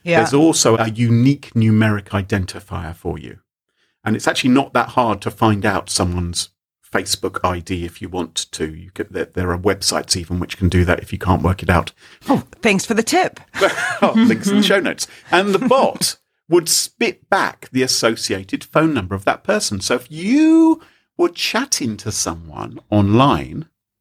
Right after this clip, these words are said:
Speaker 2: but you weren't able to get in touch with them any other way, you could have used that facility to get their phone number.
Speaker 1: Oh, fun. <laughs>
Speaker 2: Which potentially is problematical, isn't it?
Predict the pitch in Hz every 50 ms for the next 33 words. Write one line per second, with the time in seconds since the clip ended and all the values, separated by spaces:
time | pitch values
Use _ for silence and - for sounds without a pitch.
0 | _ _ _ _ _ _ - 107 - - _ _ 110 107 104 104 107 107 107 104
1 | 101 - 101 104 98 92 98 95 92 - - - 95 92 87 85 - - - 208
2 | - - - - - - - - 104 95 98 95 98 104 131 - - - 92 85
3 | 73 - - - - - - _ _ _ _ _ - - _ _ _ 104 107 110
4 | - - 104 104 95 98 101 120 143 165 160 - - - - - - - - 98
5 | 90 - - - 95 95 - - 107 95 _ - 92 78 - _ _ _ _ 95
6 | 85 87 87 - - - 131 131 127 113 87 78 76 73 69 69 - _ _ _
7 | _ _ _ _ _ _ _ _ _ _ _ _ _ - - - - - _ _
8 | _ _ _ - 320 330 330 330 330 320 311 302 - - - 196 175 175 175 175
9 | 175 175 175 175 180 185 190 185 - - _ _ _ _ _ _ _ - 143 -
10 | - - - - - - - _ _ _ _ - - - - - 165 160 160 -
11 | 123 113 110 110 110 - - - 113 95 98 107 113 120 117 - - - 90 -
12 | 85 87 113 120 - 76 67 64 - -